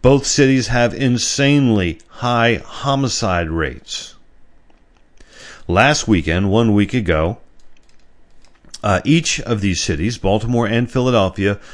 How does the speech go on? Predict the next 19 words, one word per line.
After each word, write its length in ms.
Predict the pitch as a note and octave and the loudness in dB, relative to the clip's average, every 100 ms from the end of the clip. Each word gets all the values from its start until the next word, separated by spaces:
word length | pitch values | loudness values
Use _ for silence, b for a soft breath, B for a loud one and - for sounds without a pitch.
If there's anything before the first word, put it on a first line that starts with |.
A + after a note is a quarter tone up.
| B - | B -2
lost 520 | G#2 A2+ A#2+ - - | 2 2 2 -4 -12
five 500 | - B2 B2+ C3+ A#2 | -4 0 2 0 0
people 560 | - C#3+ - F2+ G2+ - - | 0 0 2 -2 -2 -8 -10
due 300 | F#2 G#2 F#2+ | 2 4 4
to 160 | G#2 A2+ | 0 -4
violent 580 | G2+ F#2 E2 F2 F#2+ - - | -2 -2 0 -2 -4 -8 -18
crime. 560 | - A#2 G#2 D#2 B1+ - - - - - - - B B B B B B B | -4 0 0 -2 -6 -18 -20 -20 -20 -20 -20 -20 B B B B B B B
Both 300 | - D3 F#3 | 2 4 2
cities 480 | - - E2+ D2 G#2 | -2 -2 -2 -2 -4
continue 500 | - A#2 - C#3+ C#3+ | -2 -2 0 2 2
to 60 | C#3 | 0
pass 360 | G#2+ A#2+ A#2 | 0 0 0
laws 400 | A2+ F#2+ F#2 A2 | 2 2 2 0
against 520 | - A2+ F#2+ F#2 G#2+ E2+ | -2 -2 0 -2 -4 0
law-abiding 680 | F#2+ C3 A2 B2 A#2 A#2 | 2 4 2 2 2 0
citizens' 680 | A2 - E3 A2+ F#2+ G#2 A2 | 0 2 2 2 0 -2 -2
right 300 | F#2+ G2+ F#2+ | 0 2 2
to 100 | - | 0
self-defense. 1000 | G#2 - G2+ - A2+ - D#3 D#2+ - - | -2 0 -2 -2 -2 2 2 0 -6 -8